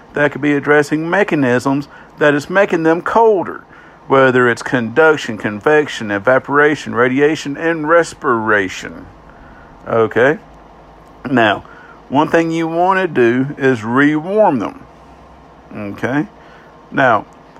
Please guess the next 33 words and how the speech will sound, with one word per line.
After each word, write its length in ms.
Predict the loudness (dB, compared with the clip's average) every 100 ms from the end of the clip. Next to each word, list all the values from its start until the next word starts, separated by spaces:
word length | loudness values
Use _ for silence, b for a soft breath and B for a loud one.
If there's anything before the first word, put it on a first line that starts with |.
| -4
what 200 | -2 0
you 60 | -2
need 180 | -2
to 80 | 0
remember 680 | 0 0 2 0 0 -4 -8 -12 -4
is 180 | -2 0
the 80 | 0
maximum 680 | 2 2 0 -2 -4 -2
rate 400 | 0 2 0 -6 -10
at 140 | -2 0
which 240 | 0 -2
the 120 | -6 -12 -16 B B B
person 380 | -2 0 0 -4
should 160 | -6 -6
be 140 | -6
rewarmed 880 | -2 0 0 0 -2 0 -2 -4 -6
is 240 | -2 -2
the 100 | 0
rate 160 | 2 2
at 100 | 0
which 260 | -2 -2
they 200 | -2 -2
cooled. 480 | -2 -2 0 0 -4 -14 -20 B B B B B B B B -20 -4
If 200 | 0 2
they 120 | 4
become 440 | 2 2 2 2
cold 320 | 2 2 2 0
quickly, 560 | 2 2 2 -4 -4
you 180 | -4 -4
can 140 | 0
rewarm 420 | 0 2 2 2 2
them 160 | -2
quickly. 480 | -4 -4 -4 -10 -16